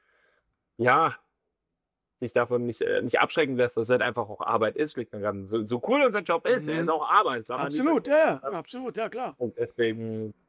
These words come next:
Speaker 1: ist es schon auch ein cooles Signal gewesen jetzt, dass es halt auch sich ausgezahlt hat.
Speaker 2: Schulisch so durchgemausert wie, wie da mit der, äh,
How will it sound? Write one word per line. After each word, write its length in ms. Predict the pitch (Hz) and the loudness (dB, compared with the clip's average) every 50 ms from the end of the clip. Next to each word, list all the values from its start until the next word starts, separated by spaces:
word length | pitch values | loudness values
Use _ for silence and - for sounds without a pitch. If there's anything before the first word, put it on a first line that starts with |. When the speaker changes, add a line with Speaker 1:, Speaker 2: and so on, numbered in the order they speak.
| _ _ _ _ - | _ _ _ _ -8
Speaker 1:
ist 200 | 123 - - 127 | -8 -6 -6 -6
es 100 | 117 - | -4 0
schon 220 | - 123 123 - | 0 0 0 0
auch 500 | - 123 120 117 113 - - - _ _ _ _ _ _ _ - - - - - | -2 0 2 2 2 0 -2 -10 _ _ _ _ _ _ _ -20 -20 -18 -18 -16
ein 120 | - - - | -16 -18 -6
cooles 540 | - - 127 117 107 - - - - - _ _ _ | -4 -4 -2 -2 -6 -8 -12 -20 -20 -20 _ _ _
Signal 720 | - - - - - - - 117 113 98 95 113 131 127 | -18 -16 -12 -8 -8 -6 0 2 2 4 4 4 2 2
gewesen 580 | 123 113 110 104 110 117 117 117 113 - - 110 | 2 -2 -6 -4 -4 -2 -2 -2 -4 -4 -6 -4
jetzt, 300 | 107 104 101 - - - | -2 -2 -4 -4 -8 -14
dass 140 | - - - | -14 -12 -12
es 140 | - - - | -12 -12 -10
halt 100 | - - | -10 -12
auch 160 | - - _ | -12 -14 _
sich 200 | - - - - | -20 -20 -20 -20
ausgezahlt 460 | - - - - - _ _ _ _ _ _ | -20 -20 -20 -20 -20 _ _ _ _ _ _
hat. 80 | - - _ _ _ _ | -20 -20 _ _ _ _
Speaker 2:
Schulisch 460 | - - 170 180 196 208 208 - - | -6 0 4 6 6 6 4 2 0
so 140 | - 170 175 | 0 0 0
durchgemausert 920 | 147 151 170 190 185 - - 190 175 175 170 180 180 165 175 170 170 - - | 2 2 2 2 2 0 -4 -4 -2 -2 0 -2 -2 -2 -2 -4 -4 -4 -2
wie, 400 | 165 170 170 170 165 165 170 170 | 0 2 2 2 0 0 -2 -4
wie 120 | 165 170 160 | -2 -2 -2
da 180 | 175 170 165 156 | -2 -2 -2 -2
mit 200 | 156 170 - - | -4 -6 -4 -4
der, 320 | 165 160 156 151 151 131 - _ - - - _ _ _ | -4 -4 -4 -4 -6 -8 -12 _ -20 -20 -20 _ _ _
äh, 280 | - 151 156 151 151 | -4 -2 0 0 0